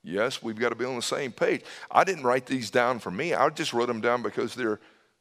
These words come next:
key characteristics of a healthy relationship. And so a-,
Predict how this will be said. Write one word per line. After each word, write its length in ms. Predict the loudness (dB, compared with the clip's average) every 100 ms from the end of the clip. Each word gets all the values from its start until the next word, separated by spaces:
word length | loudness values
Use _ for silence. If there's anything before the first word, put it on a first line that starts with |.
| _
key 200 | -8 -8
characteristics 1000 | -4 -2 -2 0 -2 0 -2 -2 -6 -2
of 100 | 0
a 80 | 2
healthy 280 | 2 2 -2
relationship. 720 | 0 -2 -2 -4 -4 -4 -4
And 120 | -6
so 260 | -2 -2 -2 -10 -20 -6
a-, 180 | -2 -2